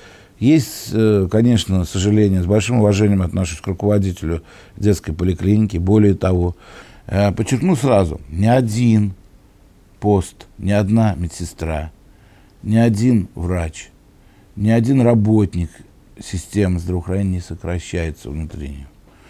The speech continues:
Изменяется просто структурность и массовость управленческого аппарата. Оно приводится к необходимости обслуживания наших врачей, потому что первично врач, медсестра, участковая медсестра,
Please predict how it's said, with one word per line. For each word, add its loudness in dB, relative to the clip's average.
Изменяется 2
просто -4
структурность -2
и 0
массовость -2
управленческого 0
аппарата. -6
Оно 2
приводится 2
к -8
необходимости 0
обслуживания 0
наших -2
врачей, -4
потому -4
что -10
первично -2
врач, -2
медсестра, -4
участковая -2
медсестра, -8